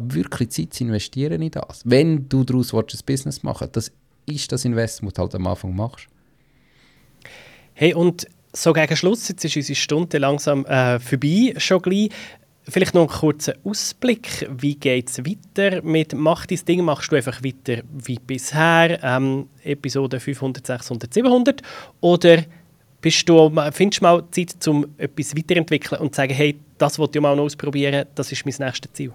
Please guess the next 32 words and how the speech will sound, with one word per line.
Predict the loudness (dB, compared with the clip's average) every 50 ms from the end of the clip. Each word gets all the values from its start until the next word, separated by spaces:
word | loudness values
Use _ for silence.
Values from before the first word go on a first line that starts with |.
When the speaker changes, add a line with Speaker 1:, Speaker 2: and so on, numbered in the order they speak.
| -4
Speaker 1:
Also | -2 0 0 2
eine | 4 4 6 6
Frage | 6 6 6 6 6
habe | 4 0 0 0
ich | 0 2
an | 2 2 2
euch, | 2 0 0 -2 -6 -10 -8 -4
ähm, | -2 0 0 0 -2 -4
wo | -4 -4 -2
ihr | -2 -2
noch | -2 -2 -2
mehr, | -2 -2 -2 -2 -2 -2
noch | 0 0 2 4
näher | 4 4 4 4 4 2
dran | 0 -2 -2 0 0 0 0
sind | 0 0 0
manchmal, | 0 2 0 0 0 -2 -2 0 0
mit | 0 2 2
mehr | 2 2 2 2
Podcasts. | 2 2 0 0 0 0 -2 0 2 2 2 0 -2 -8 -10 -2
Etwas, | 2 2 2 2 2 0
was | 0 0
ich | 2 4
mir | 4 4
überlege, | 4 4 4 4 6 4 4 4 2 0
ist, | 2 2 2 2 0 -2 -8 _ _ _ 2 6
ob | 6 6 6 2 -4 -12 _ _
Intro | 4 4 4 4 6 4 6
und | 6 4 4
Outro | 2 2 2 2 2 0 -2
ausgedient | -2 -2 -2 -4 -4 -6 -8 -10 -6 -2 0 0 0 0 -2 0
haben | 0 2 2 2 0 -2